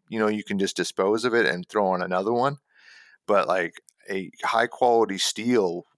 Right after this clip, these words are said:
like, you're not gonna have to dispose of it. And learning to sharpen a knife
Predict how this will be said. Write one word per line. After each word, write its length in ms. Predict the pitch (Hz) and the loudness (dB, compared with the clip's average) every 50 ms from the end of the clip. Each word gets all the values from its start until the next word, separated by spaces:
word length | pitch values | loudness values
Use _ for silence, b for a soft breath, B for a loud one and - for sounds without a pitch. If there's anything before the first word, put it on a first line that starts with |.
| _ _ - | _ _ -4
like, 240 | - 90 92 - - | -2 -2 -2 -2 -2
you're 80 | 104 | 0
not 160 | 104 101 - | 0 0 0
gonna 140 | - 101 95 | 0 -2 -2
have 220 | - 95 92 95 - | -2 0 -2 -2 -2
to 80 | - - | -6 -6
dispose 500 | - 82 - - - 101 110 117 104 92 | -6 -6 -4 -2 -2 0 0 0 0 -2
of 100 | 82 87 | -2 -2
it. 260 | 85 85 - - - - - - | -4 -4 -4 -8 -12 -10 -8 -6
And 400 | 87 90 87 85 87 87 87 82 | -4 -4 -2 -4 -4 -6 -6 -6
learning 320 | 85 98 104 104 104 101 | -4 -2 -2 -2 -2 -2
to 80 | 95 92 | -2 -2
sharpen 400 | - - 101 98 - - 98 90 | 0 0 0 0 0 -2 -4 -2
a 80 | 87 | -2
knife 380 | 90 92 95 104 104 - - | -2 -2 0 0 0 -2 -4